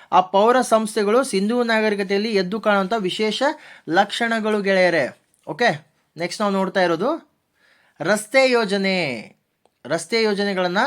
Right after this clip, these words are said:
ನಾವು ನೋಡ್ತಾ ಇದ್ದೀವಿ, ಯಾವ ರೀತಿ ರಸ್ತೆ ಯೋಜನೆಗಳಿತ್ತು ಅಂತ. ಸಿಂಧೂ ನಾಗರಿಕತೆಯ ಜನರು ನೇರವಾದ ರಸ್ತೆಗಳನ್ನ ನಿರ್ಮಿಸಿಕೊಂಡಿದ್ದರು. ನಮ್ಮೆಲ್ಲ, ನಮ್ಮಲ್ಲಿ ಇವಾಗ ಇಷ್ಟೆಲ್ಲ ಟೆಕ್ನಾಲಜಿ ಇದ್ರೂ ಕೂಡ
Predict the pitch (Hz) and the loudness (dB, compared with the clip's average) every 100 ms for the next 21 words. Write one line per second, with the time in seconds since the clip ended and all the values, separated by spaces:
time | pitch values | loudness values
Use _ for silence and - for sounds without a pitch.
0 | 285 _ _ - 160 165 196 196 185 170 | -2 _ _ -2 0 0 -2 0 2 2
1 | 185 214 165 208 202 202 175 160 196 160 | 2 4 4 4 2 -2 -2 -2 0 0
2 | 175 185 190 175 160 160 151 113 214 302 | 0 -2 -2 -2 -4 -4 -6 0 0 0
3 | - _ _ _ _ _ _ _ _ _ | -6 _ _ _ _ _ _ _ _ _
4 | - - 220 247 285 269 240 226 220 214 | -18 -8 -4 -4 -4 0 2 2 0 -2
5 | 196 190 170 160 151 220 220 151 220 254 | -2 -2 -2 -2 -2 -4 -4 -2 0 2
6 | 240 226 220 214 202 208 196 190 208 180 | 4 2 2 0 -2 -2 -2 0 -2 -2
7 | 175 196 196 202 180 170 151 151 160 143 | -4 -4 -6 -6 -6 -6 -4 -4 -4 -4
8 | 104 - _ _ _ _ _ _ 143 170 | -6 -12 _ _ _ _ _ _ -6 -4
9 | 196 226 220 220 202 156 175 202 214 226 | -2 0 0 0 -2 -4 -2 -2 -2 -2
10 | 226 233 202 180 202 208 196 - 220 220 | -4 -6 -4 0 2 2 -4 -4 -2 0
11 | 214 185 180 202 214 208 214 160 160 214 | 0 -2 -4 -4 -2 -2 -4 -6 -4 -4
12 | 240 208 | -4 -2